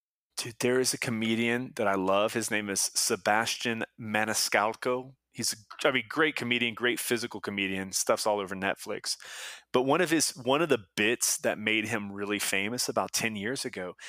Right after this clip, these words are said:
is he has this whole thing about that, how he goes, "Do you remember there used to be a thing such as having company?"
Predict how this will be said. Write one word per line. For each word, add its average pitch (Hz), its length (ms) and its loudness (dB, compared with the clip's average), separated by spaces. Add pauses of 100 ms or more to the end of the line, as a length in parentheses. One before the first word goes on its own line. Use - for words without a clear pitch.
(160)
is 120 100 0
he 135 120 2
has 147 280 0
this - 220 -4
whole 151 320 -2
thing 175 360 0
about 110 340 2
that, 92 180 2
how 107 340 2 (260)
he 135 140 0
goes, 131 240 0
"Do 120 140 -6
you 135 100 0
remember 139 840 0 (380)
there 120 120 4
used 120 340 -4
to 139 80 0
be 123 160 2
a 107 60 4
thing 123 500 -2 (300)
such - 400 0
as 104 160 2
having 117 720 -2
company?" 135 680 0